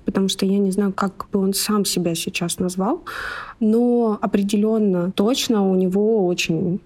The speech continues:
то, что называется, ярко выраженная гражданская позиция. Он участвовал в разных акциях против недопуска независимых кандидатов на выборы в Мосгордуму, против поправок в Конституцию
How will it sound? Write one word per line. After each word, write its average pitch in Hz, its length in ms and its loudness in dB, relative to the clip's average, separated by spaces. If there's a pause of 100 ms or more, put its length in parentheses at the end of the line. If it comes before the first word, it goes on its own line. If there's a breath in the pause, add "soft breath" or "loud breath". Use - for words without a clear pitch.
то, - 120 -4
что - 180 -2
называется, 180 400 0
ярко 180 320 -2
выраженная 175 460 0
гражданская 180 560 -2
позиция. 208 600 -2
Он 170 260 0
участвовал 165 680 -2
в 196 320 -2
разных 175 420 -2
акциях 202 500 -2 (120)
против 185 300 0
недопуска 175 600 0
независимых 170 720 0
кандидатов 214 600 0
на 202 100 2
выборы 196 300 2
в 190 80 -2
Мосгордуму, 190 720 0 (600 loud breath)
против 202 380 0
поправок 226 540 0
в - 80 -10
Конституцию 208 1160 0